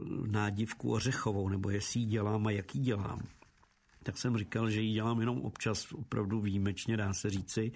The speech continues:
Nepamatuju si teď ani, kdy naposledy. Nicméně,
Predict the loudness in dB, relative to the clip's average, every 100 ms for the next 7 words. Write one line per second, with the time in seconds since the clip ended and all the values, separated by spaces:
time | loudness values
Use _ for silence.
0 | -8 -14 -14 -6 -4 0 2 2 2 0
1 | 0 -2 -2 -2 0 2 2 0 0 0
2 | 0 -4 -2 0 0 0 -2 -4 -14 -6
3 | 0 0 0 0 2 2 2 0